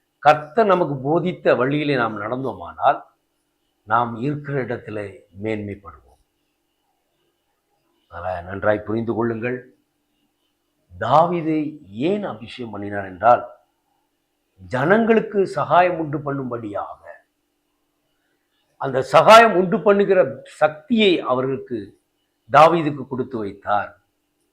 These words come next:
இன்னைக்கு கர்த்தர் நம்மோடு இடைப்படுகிற ஒரே காரியம் என்னவென்றால், நீ எந்த இடத்துல உயர்ந்திருந்தாலும், ஆசீர்வாதத்தை பெற்றிருந்தாலும்,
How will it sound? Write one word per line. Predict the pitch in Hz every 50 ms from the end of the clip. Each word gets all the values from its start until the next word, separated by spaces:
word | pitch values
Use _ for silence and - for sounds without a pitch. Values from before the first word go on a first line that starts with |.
| _ _ _ _ _ _ _ _ _ _ _ _ _ _ _ _ _ _ _ _ _ _ _ _ _ _ _ _ _ _ _ _ _ _ _
இன்னைக்கு | 104 98 101 110 127 147 123 127 131 113 98 95 107 113 - - _
கர்த்தர் | - 110 107 - - 127 113
நம்மோடு | 107 107 113 127 147 160 151 131
இடைப்படுகிற | 113 110 139 143 - - 127 131 127 127 120 107 98
ஒரே | 101 107 117 139 135
காரியம் | - 120 117 113 113 107 95
என்னவென்றால், | 98 104 107 110 110 107 98 87 90 87 95 - - - _ _ _ _ _ _ _
நீ | - 131 139 127 117
எந்த | 127 143 160 202 233 254 277 294 254
இடத்துல | 262 214 175 214 208 175 143 143
உயர்ந்திருந்தாலும், | 147 151 147 147 147 131 120 113 107 104 101 98 107 139 - _ _ _ _ _ _ _ _ _ _ _ _ _ _ _ _ _ -
ஆசீர்வாதத்தை | 131 151 175 165 - 175 160 165 151 - - 139 123
பெற்றிருந்தாலும், | 104 120 117 - - 117 110 101 90 95 95 107 156 180